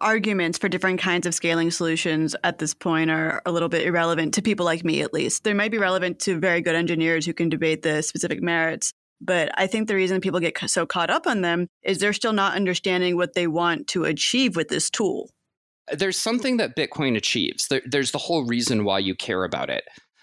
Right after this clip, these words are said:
Speaker 2: which sounds very abstract. In order to explain why this matters, I have to, I have to back up even further.
Speaker 1: Go for it.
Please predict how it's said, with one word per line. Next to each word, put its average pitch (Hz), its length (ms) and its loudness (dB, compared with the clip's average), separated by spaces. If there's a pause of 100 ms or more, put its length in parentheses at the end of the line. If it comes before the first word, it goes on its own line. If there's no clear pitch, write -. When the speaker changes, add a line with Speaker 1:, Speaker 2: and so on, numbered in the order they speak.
Speaker 2:
which 127 220 -2
sounds 160 1080 0
very 123 500 0
abstract. - 800 -2 (880)
In 139 200 2
order 190 280 0
to 156 220 -2
explain 120 580 0
why 107 160 2
this 98 200 -2
matters, 90 400 0
I 92 100 -2
have 95 260 -6
to, 82 260 -2 (520)
I 107 80 -4
have 101 160 -6
to 95 100 -8
back 78 220 -4
up 76 140 -6
even 71 180 -4
further. - 320 -8 (340)
Speaker 1:
Go 214 120 4
for 147 180 -2
it. - 200 -6